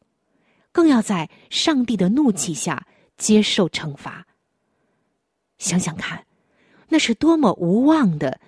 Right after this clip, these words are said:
一种境况。但是上帝却是良善的，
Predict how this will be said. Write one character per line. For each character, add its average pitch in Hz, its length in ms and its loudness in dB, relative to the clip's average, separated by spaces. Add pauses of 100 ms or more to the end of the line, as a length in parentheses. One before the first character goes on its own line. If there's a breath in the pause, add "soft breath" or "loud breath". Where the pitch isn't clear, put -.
(120 soft breath)
一 190 100 0
种 175 180 0
境 139 280 -8
况。 - 280 -16 (2000)
但 277 120 -2
是 220 120 -2
上 240 380 -2
帝 277 400 0
却 - 180 -2
是 190 140 0
良 151 280 -6
善 208 360 -4
的， - 120 -14